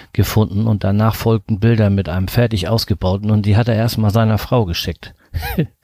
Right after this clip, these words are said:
Ich spreche mit meiner Frau. Aber okay, das waren bestimmt die Bilder, über die ihr euch dann in Ruhe abends unterhalten habt, damit ihr über das Gleiche sprecht. So,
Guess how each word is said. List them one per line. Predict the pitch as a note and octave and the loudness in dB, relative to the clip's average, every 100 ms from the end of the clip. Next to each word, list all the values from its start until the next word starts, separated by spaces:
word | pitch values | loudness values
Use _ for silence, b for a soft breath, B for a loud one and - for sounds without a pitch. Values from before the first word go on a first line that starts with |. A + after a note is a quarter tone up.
| B B B B | B B B B
Ich | A2 F#2+ | 0 0
spreche | - A2+ C3+ - E2+ | 0 0 2 2 0
mit | F#2 - | -2 0
meiner | E2+ F2 | 0 2
Frau. | D2+ - E2+ E2 - - - - B B B - _ _ - | 0 -2 -4 -6 -6 -6 -6 -10 B B B -18 _ _ 0
Aber | A2 G#2+ G2+ | 2 4 2
okay, | F#2+ G#2 F#2+ | 2 0 2
das | F#2 - | 0 0
waren | G#2+ G2 | 2 2
bestimmt | - G#2+ G2 | 2 0 0
die | |
Bilder, | F#2 G2+ G2 F#2+ F2 | 2 4 4 2 0
über | D#2+ F#2+ | 0 -2
die | F2 G2 | 2 2
ihr | F#2+ | 2
euch | D2+ F#2 | 0 -4
dann | F2+ F2 | -2 0
in | F2+ | 0
Ruhe | F2+ G#2+ G2 | 2 2 2
abends | F#2+ F#2 F2+ | 2 2 0
unterhalten | - E2+ D#2+ F#2 F2 D#2 - | -2 -2 0 -2 -2 -6 -8
habt, | - | -4
damit | F#2 F2+ - | -2 0 0
ihr | E2+ | -2
über | F2 | -2
das | E2 - | -2 -2
Gleiche | - F#2 - E2 | -2 -2 -2 -6
sprecht. | - D#2 D#2 - - - - - B B B B B B _ _ | -8 -8 -6 -8 -12 -16 -20 -20 B B B B B B _ _
So, | - A#2 F2 | 0 2 2